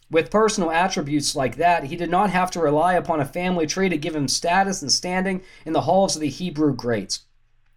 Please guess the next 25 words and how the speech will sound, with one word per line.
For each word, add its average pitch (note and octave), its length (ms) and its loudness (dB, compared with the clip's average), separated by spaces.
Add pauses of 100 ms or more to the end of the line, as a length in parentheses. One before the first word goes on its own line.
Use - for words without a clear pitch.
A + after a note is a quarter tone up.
(100)
Without F#3+ 340 2
the G3 80 4
work F#3+ 280 0
he F3 100 -6
effected D#3+ 420 -4
in C3+ 140 -2
Jerusalem, G3+ 580 0 (260)
it F#3+ 80 -2
is E3+ 160 2
doubtful E3 520 2
if A#2+ 80 -10
the C3 80 -12
struggling, G#3 600 0
fledgling G3 640 0
pioneer F#3 600 0
state C3+ 480 -6
could D3 140 -2
have D3 140 0
survived, D3+ 560 0 (240)
despite C4+ 600 0
the E3+ 80 2
noble D3 360 2
work C#3+ 240 0
of A2 120 -2
Zerubbabel G3+ 800 0